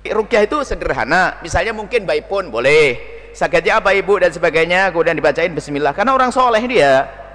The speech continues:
Orang soleh itu ada, nang begitu. Doain sembuh. Ini nggak bisa sembuh dengan obat itu. Tapi nggak pakai bual ya, nggak pakai tambahan aneh-aneh,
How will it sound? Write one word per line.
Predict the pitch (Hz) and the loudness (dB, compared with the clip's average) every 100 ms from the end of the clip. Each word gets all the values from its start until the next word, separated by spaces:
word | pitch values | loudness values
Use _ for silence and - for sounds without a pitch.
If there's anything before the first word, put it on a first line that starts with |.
| - - - - - - | -20 -20 -20 -20 -18 -2
Orang | 185 247 | 2 2
soleh | 233 254 262 | 2 2 0
itu | 330 | 0
ada, | 254 254 | 0 0
nang | 269 277 | 0 -2
begitu. | 233 254 247 254 226 - - - - - - | -4 -6 -4 -6 -6 -14 -20 -20 -20 -20 -20
Doain | - 151 202 285 285 | -4 2 4 4 0
sembuh. | 190 147 165 175 170 139 - - - - - - | -8 -2 0 4 4 2 -4 -20 -20 -20 -20 -10
Ini | 175 277 | -6 0
nggak | 240 208 | 0 2
bisa | 240 | -4
sembuh | 254 269 | -2 -2
dengan | 226 220 233 | 0 0 0
obat | 220 - - | -2 -4 -16
itu. | 127 - 196 - - - | -16 -12 -14 -14 -20 -6
Tapi | 226 247 | -6 -2
nggak | 254 220 | -2 -2
pakai | 226 226 | -2 -4
bual | 190 247 226 226 | 0 2 4 4
ya, | 220 277 - - - - - 180 | 2 0 -4 -18 -20 -20 -16 0
nggak | 196 | 2
pakai | 226 214 214 | 2 2 0
tambahan | 208 208 208 208 | 0 0 2 -2
aneh-aneh, | 208 240 262 262 247 | 0 0 0 0 0